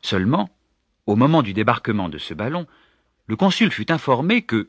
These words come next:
persuadé qu'on en voulait au soleil et à la lune, deux astres qui sont un objet de vénération pour les peuplades africaines, la population de l'île avait décidé de s'opposer par la force à l'envol de l'aérostat. Pour éviter des incidents,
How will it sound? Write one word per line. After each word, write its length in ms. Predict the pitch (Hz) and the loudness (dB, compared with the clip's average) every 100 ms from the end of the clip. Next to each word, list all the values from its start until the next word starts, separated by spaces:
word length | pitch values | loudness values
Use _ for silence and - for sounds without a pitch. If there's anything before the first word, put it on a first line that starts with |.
| _ | _
persuadé 640 | 139 123 - 139 127 147 131 | 0 0 -2 -2 -2 -2 -2
qu'on 200 | 87 90 | -4 -6
en 100 | 98 | -4
voulait 360 | 127 135 - | 0 0 0
au 40 | 90 | -4
soleil 480 | - 120 110 87 | 0 2 2 -2
et 60 | 78 | -8
à 60 | 78 | -6
la 120 | 104 | -4
lune, 400 | 151 175 117 87 _ _ 104 | 0 0 -2 -6 _ _ -4
deux 320 | 120 110 104 | 0 2 2
astres 360 | 110 - - | 0 -2 -10
qui 140 | 95 110 | -8 -6
sont 200 | 117 95 | -6 -4
un 100 | 95 | -2
objet 300 | 117 113 120 | -2 0 -2
de 80 | 110 | -2
vénération 680 | 98 110 104 101 - 110 90 | -4 -2 0 -2 -4 -8 -6
pour 140 | 85 | -8
les 100 | 82 | -6
peuplades 340 | 95 95 82 | -8 -6 -6
africaines, 640 | 82 - 98 - 175 170 147 _ - _ _ _ _ _ - | -6 -10 -8 -2 -2 -4 -10 _ -20 _ _ _ _ _ -2
la 140 | 113 | 2
population 600 | 190 220 185 143 - 135 | 2 4 2 2 0 -2
de 100 | 104 | 0
l'île 320 | 127 190 202 | 0 0 0
avait 160 | 107 123 | 0 0
décidé 400 | 156 - 202 190 | -2 -4 -2 -2
de 80 | 95 | -2
s'opposer 460 | - 185 143 98 | -2 -2 -2 -4
par 180 | 87 151 | -2 0
la 80 | 80 | -2
force 480 | - 170 175 - - _ _ - | 0 -2 0 -6 -10 _ _ -2
à 80 | 131 | 0
l'envol 400 | 101 110 175 135 | 0 2 2 2
de 80 | |
l'aérostat. 720 | 180 147 107 90 - - - - _ _ _ _ _ _ _ | 2 2 2 -2 -8 -10 -12 -14 _ _ _ _ _ _ _
Pour 200 | - 98 | -8 -6
éviter 320 | 104 87 95 | -6 -6 -8
des 180 | 90 78 | -6 -6
incidents, 500 | 78 - 120 156 160 | -8 -8 -4 0 -2